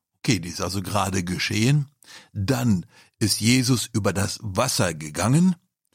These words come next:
Und jetzt, also heute, begegnen wir der Syrophönizierin und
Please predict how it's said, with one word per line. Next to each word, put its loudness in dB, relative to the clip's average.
Und -6
jetzt, -2
also -20
heute, 0
begegnen 2
wir 4
der 0
Syrophönizierin 0
und 2